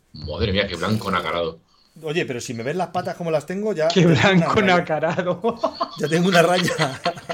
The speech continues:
Speaker 3: Blanco perro.
Speaker 2: Bueno.
Speaker 3: Como los
Speaker 1: Sí, sí.
Speaker 3: colores de los coches, tío.
Speaker 1: Blanco lefa.
Speaker 2: Estáis graciosillos, estáis graciosillos. Em, uno de los motivos por los que también, eh, tenemos que cortar la temporada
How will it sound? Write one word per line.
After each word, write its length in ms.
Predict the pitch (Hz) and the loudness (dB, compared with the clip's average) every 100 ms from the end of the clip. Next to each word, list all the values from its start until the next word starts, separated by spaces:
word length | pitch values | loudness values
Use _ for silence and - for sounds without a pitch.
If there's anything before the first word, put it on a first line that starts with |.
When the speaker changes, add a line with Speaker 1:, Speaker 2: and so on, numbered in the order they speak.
| - | -6
Speaker 3:
Blanco 380 | 208 220 - 185 | -6 -6 -8 -8
perro. 220 | 190 190 | -4 0
Speaker 2:
Bueno. 260 | 165 190 175 - _ | 0 0 -4 -14 _
Speaker 3:
Como 260 | - 170 175 | -6 -2 0
los 200 | 175 170 | 2 0
Speaker 1:
Sí, 20 | |
sí. 40 | 180 | 0
Speaker 3:
colores 260 | 180 196 | 0 0
de 60 | 170 | 0
los 140 | 160 | -2
coches, 460 | - 185 180 147 131 | -4 -6 -6 -10 -10
tío. 180 | - 147 | -14 -6
Speaker 1:
Blanco 240 | 120 127 127 | -4 0 2
lefa. 220 | 123 117 | 0 -4
Speaker 2:
Estáis 200 | - 139 | -8 -6
graciosillos, 520 | 147 - 117 127 117 | -6 -6 -10 -8 -10
estáis 200 | 110 127 | -10 -10
graciosillos. 460 | 123 113 117 113 - - - _ | -10 -10 -12 -12 -14 -20 -20 _
Em, 560 | 170 160 156 151 147 151 | 0 2 2 0 -4 -8
uno 180 | 165 214 | -2 0
de 60 | 247 | 2
los 120 | 196 | 0
motivos 320 | 156 196 190 | -6 -4 -4
por 100 | 151 | -4
los 140 | 131 127 | -8 -8
que 80 | |
también, 840 | 117 113 131 165 170 160 156 143 143 | -8 -6 -4 -4 -4 -10 -10 -12 -12
eh, 380 | 156 135 131 127 127 | -12 -10 -10 -12 -12
tenemos 200 | 139 156 | -14 -12
que 60 | |
cortar 320 | 160 143 147 139 | -12 -10 -10 -8
la 120 | 131 | -8
temporada 580 | 120 113 120 131 143 | -10 -8 -4 -4 -6